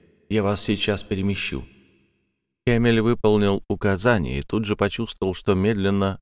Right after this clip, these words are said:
опускается. Холод жидкого бетона скользил по его запястью. «Что происходит?» —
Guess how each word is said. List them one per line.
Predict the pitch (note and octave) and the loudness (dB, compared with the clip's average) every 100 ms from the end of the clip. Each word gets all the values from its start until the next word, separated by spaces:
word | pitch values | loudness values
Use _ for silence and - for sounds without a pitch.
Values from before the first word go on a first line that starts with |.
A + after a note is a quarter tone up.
| - | -10
опускается. | - G#2 - - B1 B1+ - - - _ _ _ _ _ _ - | -6 -4 -6 -8 -10 -10 -10 -10 -12 _ _ _ _ _ _ -4
Холод | G2 F#2+ F#2 | 0 2 2
жидкого | F2+ F#2+ F2+ - F2+ | 2 0 0 0 0
бетона | D#2+ F#2 - G2 F#2 F2 | 0 -2 -2 -2 -2 -4
скользил | - F2+ E2+ D#2 F#2+ F#2 | -4 -4 -4 -4 -2 -2
по | - F2 | -2 -2
его | F2 F2 | 0 -2
запястью. | F2+ - E2+ - - - - _ _ _ _ _ _ _ _ _ _ _ _ _ _ _ - | -4 -4 -8 -8 -10 -14 -18 _ _ _ _ _ _ _ _ _ _ _ _ _ _ _ -16
«Что | - - G3+ F3+ | -10 0 2 2
происходит?» — | F#3+ F3+ F3 - F3+ D3 B2+ | 2 2 2 0 6 8 8